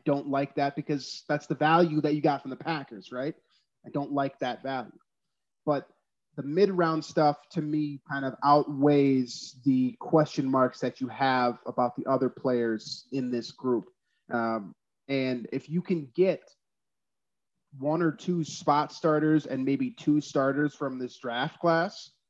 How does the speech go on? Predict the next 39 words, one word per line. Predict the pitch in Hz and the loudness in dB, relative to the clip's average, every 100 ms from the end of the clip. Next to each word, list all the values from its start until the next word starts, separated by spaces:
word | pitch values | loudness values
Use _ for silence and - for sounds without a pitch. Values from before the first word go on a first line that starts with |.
| _ _ _ | _ _ _
that | - 160 - | -4 -4 -2
feels | 180 170 156 | 2 4 4
like | 151 143 | 0 0
an | 139 | 0
overall | 143 139 139 135 127 120 | 0 0 0 2 2 2
win | 143 170 160 | 0 0 -2
to | - | -8
me. | 123 120 | -10 -8
And | 131 | -8
I | 135 - | -10 -2
think | 185 190 | -2 0
that | 170 | -4
you're | 147 135 - | -4 -6 -2
gonna | 165 175 | 0 0
get | - 147 - - | 0 -4 -4 -10
two | 170 175 | -6 -6
starters | - 180 170 160 151 | 0 2 2 2 -2
for | 160 151 | -4 -4
sure. | - 151 151 | -4 -2 0
And | 143 131 | 0 0
Lewis, | 139 135 - _ _ _ - | 0 -2 -6 _ _ _ -6
this | 196 | -2
would | 208 | 2
be | 208 | 4
my, | 185 165 | 4 4
kind | 170 | 0
of | 156 | 0
my | 147 | 0
bold | 139 156 156 - | 0 2 2 2
prediction, | 143 143 - 147 135 | 4 4 4 2 4
like | 127 120 | 2 2
my, | 127 123 - | 2 2 4
I | 139 | 6
don't | 147 135 | 6 6
really | 143 143 135 | 6 6 6
know | 139 143 | 6 6
anything, | 143 139 147 139 135 | 6 4 2 2 0
but, | 131 120 | 0 0
like, | 123 | 0